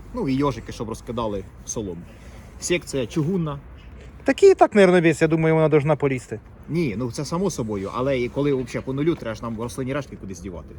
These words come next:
Speaker 1: То, відповідно, ті розгортачі ставляться на секції. А за що я вів? За секція чугунна, сама вага секції сто тридцять шість кілограм.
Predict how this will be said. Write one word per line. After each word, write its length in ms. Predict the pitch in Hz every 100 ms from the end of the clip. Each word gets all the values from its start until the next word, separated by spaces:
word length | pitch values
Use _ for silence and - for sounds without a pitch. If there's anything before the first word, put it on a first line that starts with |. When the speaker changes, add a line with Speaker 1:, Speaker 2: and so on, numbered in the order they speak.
| -
Speaker 1:
То, 60 | 110
відповідно, 500 | 110 135 143 127 123
ті 180 | 98 127
розгортачі 520 | 120 127 117 120 165
ставляться 460 | - 117 92 - 98
на 80 |
секції. 400 | 101 - - - - - - - - -
А 680 | 110 123 120 120 120 120 120 - - - - - - - - -
за 160 | 107 113
що 120 | -
я 100 | 123
вів? 140 | 107 95
За 100 | 113
секція 380 | 160 - 151
чугунна, 440 | 131 156 151 175 123
сама 240 | 139 131
вага 200 | 131 131
секції 340 | 127 113 - 107
сто 140 | -
тридцять 220 | 107 110
шість 160 | - -
кілограм. 260 | 110 101